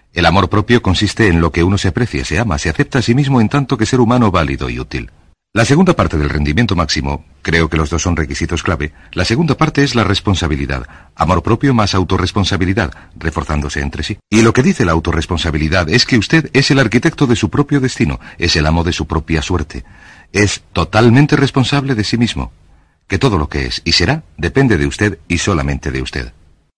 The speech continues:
Puede creer en un poder superior, como es mi caso. Puede decir que el poder superior es el responsable, pero ya saben, a Dios rogando y con el mazo dando.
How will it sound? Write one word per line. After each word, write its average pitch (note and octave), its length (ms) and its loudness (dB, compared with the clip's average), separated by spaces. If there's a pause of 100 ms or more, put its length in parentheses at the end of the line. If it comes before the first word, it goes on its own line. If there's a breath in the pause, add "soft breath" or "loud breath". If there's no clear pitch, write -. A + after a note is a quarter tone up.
(240)
Puede G#2+ 320 4
creer G#2 300 2
en E2 100 2
un G2+ 100 2
poder G2 240 0
superior, A2 460 2
como C2+ 240 -4
es C#2+ 140 -4
mi D#2+ 80 0
caso. C#2+ 340 -2 (840)
Puede C3 260 6
decir D#3+ 280 4
que - 80 4
el E3+ 80 4
poder D3 200 2
superior C#3+ 400 2
es C#3+ 100 2
el A#2+ 100 2
responsable, A2 600 -2 (160)
pero C#2 160 -6
ya D#2+ 140 -2
saben, C#2 320 -4 (160)
a D2 100 0
Dios G#2+ 280 2
rogando C#3+ 600 0 (140)
y F#2+ 100 0
con D2+ 200 -2
el C2+ 100 -4
mazo D2+ 280 -4
dando. B1+ 360 -10